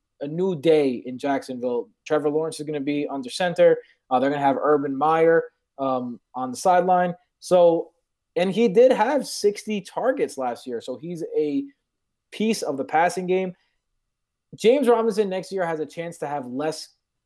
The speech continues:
touches, but more production because the production will be more efficient. So I think that, um, I would sell running backs in general, but for James Robinson, unless you can get something great, like, if you, unless you can get, like, a Justin Jefferson package for him, I wouldn't,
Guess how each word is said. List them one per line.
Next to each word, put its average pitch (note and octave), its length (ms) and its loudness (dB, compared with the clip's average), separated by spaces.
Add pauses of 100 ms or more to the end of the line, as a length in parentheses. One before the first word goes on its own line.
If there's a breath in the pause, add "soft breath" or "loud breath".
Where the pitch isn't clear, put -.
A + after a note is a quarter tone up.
(460)
touches, F#3+ 440 2
but C#3+ 240 0
more C#3+ 200 -4
production G#2+ 580 -10 (680)
because E3 560 0
the C#3+ 80 -2
production C#3+ 420 -4
will C#3 80 -8
be C#3 100 -2
more B2+ 220 -8
efficient. G#2+ 380 -10 (360)
So E3 140 2
I D#3+ 80 4
think F#3 280 0
that, E3 340 2 (400)
um, C#3 360 0 (380)
I D#3 120 4
would E3+ 180 0
sell F3 240 4
running E3+ 200 0
backs D#3 240 -2
in C3+ 100 -14
general, D#3 340 -4
but D3+ 140 -4
for C#3+ 100 -8
James D#3 360 -4
Robinson, C#3+ 680 -2 (280)
unless F#3+ 300 -2
you G3+ 60 -4
can F#3 140 -4
get F3+ 160 0
something D#3+ 300 -4
great, C3+ 220 -4
like, C3+ 140 -2
if B2+ 100 -10
you, C3+ 180 -4
unless D3 240 -6
you D#3+ 60 -10
can D#3+ 120 -10
get, D3 120 2
like, D3 120 0
a C3 60 -2
Justin C3 420 -6
Jefferson C3+ 480 -8
package C#3 340 -4
for D3 120 -12
him, E3+ 220 -2 (420 soft breath)
I C3 120 4
wouldn't, C3+ 480 2